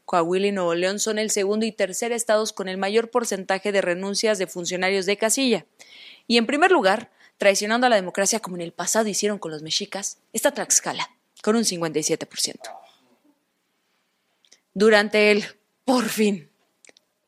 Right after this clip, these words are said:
último fin de semana de las campañas, la candidata de Fuerza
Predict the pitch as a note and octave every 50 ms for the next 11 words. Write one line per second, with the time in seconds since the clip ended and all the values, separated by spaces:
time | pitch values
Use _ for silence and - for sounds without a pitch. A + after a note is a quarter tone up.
0 | _ _ - F4+ F#4 F#4 F#4+ F4+ - D#4 D4+ C4+ A#3+ G#3 - C4 C#4 D4 C#4+ C#4+
1 | C4+ - G#3+ A3 A#3 A#3+ B3 B3+ A#3+ A3 G3+ F#3 F#3 - - F#3 F#3 F#3+ A#3 A#3
2 | A3+ G3+ G3 A3 C4+ B3+ - - E4+ F#4+ G#4+ A4+ A4+ A#4 A#4 A4+ A#3 A3+ - A#3
3 | A3+ A3+ B3 B3 B3 B3 B3 B3+ A#3+ A3 G3 E3 - _ _ - - - F4 F4
4 | D#4+ - - A3 F#3 F3 -